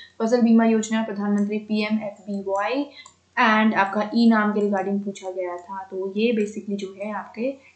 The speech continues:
करंट के क्वेश्चंस हो गए, और direct questions थे। इस तरह के direct questions आपके लिए, अ, जो है, accuracy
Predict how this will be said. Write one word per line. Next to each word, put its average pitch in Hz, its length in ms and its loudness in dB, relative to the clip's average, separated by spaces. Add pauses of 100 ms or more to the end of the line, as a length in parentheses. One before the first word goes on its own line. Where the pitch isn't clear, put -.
करंट 240 300 0
के 240 60 0
क्वेश्चंस 196 440 -8
हो 185 80 -8
गए, 185 220 -4
और 220 80 0
direct 233 320 2
questions 247 460 -4
थे। - 300 -10 (120)
इस 240 100 -2
तरह 240 120 2
के 240 100 2
direct 233 260 2
questions 233 420 -2
आपके 214 320 -4
लिए, 208 220 -2
अ, 208 100 -8 (180)
जो 202 280 -4
है, 196 140 -10
accuracy 247 680 -2